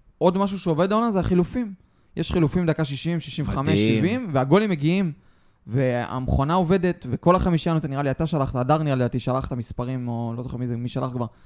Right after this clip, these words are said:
Speaker 1: את המספרים של כל החמישייה, כולם בשלים, כולם כובשים, מעל חמ-, חמישה שערים, שישה שערים, אה, נוניס כבר עם עשר ועשר ועשר.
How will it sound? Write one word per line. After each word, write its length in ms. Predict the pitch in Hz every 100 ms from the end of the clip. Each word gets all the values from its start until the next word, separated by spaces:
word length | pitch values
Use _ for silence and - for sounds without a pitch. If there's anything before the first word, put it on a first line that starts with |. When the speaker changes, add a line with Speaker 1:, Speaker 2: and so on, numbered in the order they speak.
| - -
Speaker 1:
את 40 | 117
המספרים 360 | 123 - 139
של 120 | 143
כל 140 | 139 151
החמישייה, 540 | 147 135 123 - 151 131 - -
כולם 320 | - 160 180
בשלים, 420 | 170 - 151 143
כולם 280 | - 156 160
כובשים, 640 | 165 135 - 147 139 131 120 _ _ _ -
מעל 240 | 120 139 156
חמ-, 360 | - 139 127
חמישה 540 | 127 123 123 120 - 160
שערים, 380 | - 143 131
שישה 260 | 120 - 156
שערים, 460 | - 139 131 127 117
אה, 200 | 113 117 120
נוניס 300 | 135 143 135
כבר 120 | 127
עם 120 | 123
עשר 260 | 135 - 135
ועשר 340 | 120 143 156 135
ועשר. 420 | 127 160 - 143